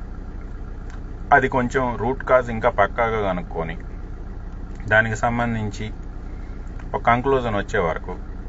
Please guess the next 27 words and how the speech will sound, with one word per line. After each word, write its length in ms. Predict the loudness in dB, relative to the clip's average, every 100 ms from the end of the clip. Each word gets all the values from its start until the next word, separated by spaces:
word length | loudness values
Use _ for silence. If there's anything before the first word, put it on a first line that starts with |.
| -8 -8 -8 -10 -10 -10 -10 -2 4
already 320 | 6 6 2
మినిస్ట్రీకి 580 | 2 0 -2 -4 -4 -2
ఏంటంటే 580 | 0 0 0 -2 -2 -4
ఇండికేషన్స్ 760 | -4 -2 0 0 -2 -4 -4 -6 -8 -8 -8 -8 -8 -6 0
మనలాంటి 380 | 4 4 4
వాళ్ళు 160 | 4 2
ఇచ్చిన 360 | -2 -4 -2 2
దానివల్ల 580 | 4 6 4 4 2 6 6
already 340 | 6 4 2
ఎక్సెస్ 600 | 2 2 0 -4 -4 -2
విగరస్ 640 | 2 4 4 2 0 -4 -2
పనులు 340 | 0 0 0
చేసుకోవడం 560 | 0 0 0 0 0 2
తగ్గించండి 600 | 2 2 -4 -2 0 0
అని 160 | 0
చెప్పి 200 | -2 -2
మనకి 580 | -2 -2 -4 -4 -4 -6 -8 -10 -8 0
హెల్త్ 180 | 0 2
మినిస్టర్ 640 | 2 2 -2 -2 -2 0
సెంట్రల్లే 600 | 2 0 0 2 2 2
మాట్లాడే 400 | 2 2 4 2
పరిస్థితికి 500 | 2 2 0 -4 -2
వచ్చింది. 400 | -4 -4 -6 -8 -8 -8 -8 -8 -6 0
But 120 | 0
root 300 | 2 0 0
cause, 340 | 6 8 8 6
mechanism 520 | 2 4 4 2 0